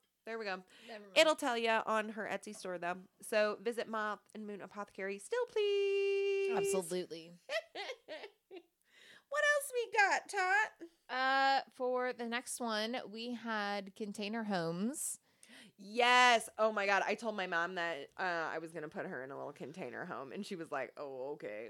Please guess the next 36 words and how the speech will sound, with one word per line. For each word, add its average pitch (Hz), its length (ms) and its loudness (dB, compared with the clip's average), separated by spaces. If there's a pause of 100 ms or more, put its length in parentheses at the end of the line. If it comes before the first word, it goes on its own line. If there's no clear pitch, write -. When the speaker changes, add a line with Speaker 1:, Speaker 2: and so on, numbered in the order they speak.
(360)
Speaker 1:
<laughs> 240 60 8
She 427 80 8
wasn't 392 280 6
exactly 277 580 6
thrilled, 262 320 6
and 269 80 -2
I'm 311 60 -8
like, 311 140 2 (100)
"No, 392 80 -6
no, 381 80 -6
no, 381 160 -6
no, 381 80 -8
no. 370 240 4
I 233 180 0
have 240 120 -4
to 285 100 -12
show 240 240 -4
you 262 200 -6
them." 185 200 2
Speaker 2:
I 240 280 10
will. 220 680 4
Yeah, 160 220 0
I'll 202 140 4
help 196 240 4
you 180 80 4
out 160 220 6
with 180 160 0
that. 214 400 10
I 190 40 4
Speaker 1:
Yes. 170 80 2
Speaker 2:
will. 208 300 6
Speaker 1:
Help 226 180 -6
me 226 100 -6
convince 226 440 -6 (260)
Speaker 2:
I 180 140 0
will. 165 260 -8